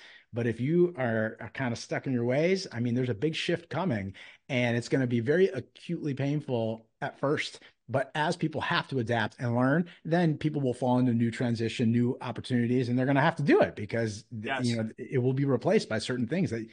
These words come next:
Speaker 1: are not gonna be done the way they used to be done anymore. So I think there's no question.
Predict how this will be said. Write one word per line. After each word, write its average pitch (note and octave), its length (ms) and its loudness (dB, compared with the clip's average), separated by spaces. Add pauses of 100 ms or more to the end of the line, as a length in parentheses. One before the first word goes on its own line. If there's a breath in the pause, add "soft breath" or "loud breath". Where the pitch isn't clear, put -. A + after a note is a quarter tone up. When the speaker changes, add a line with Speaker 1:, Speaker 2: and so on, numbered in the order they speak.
(260 loud breath)
Speaker 1:
are G#2+ 120 -4
not A#2+ 200 -2
gonna A#2+ 140 0
be A#2+ 220 0
done A#2+ 480 -4 (120)
the A2+ 60 -4
way A#2+ 140 0
they B2 80 0
used A#2+ 220 -2
to A2+ 60 -10
be A#2 100 0
done C3+ 180 -2
anymore. F#2 400 -6
So - 180 -6
I G2 80 0
think A2 200 -6
there's G#2 180 -6
no B2 100 -4
question. A2+ 460 -4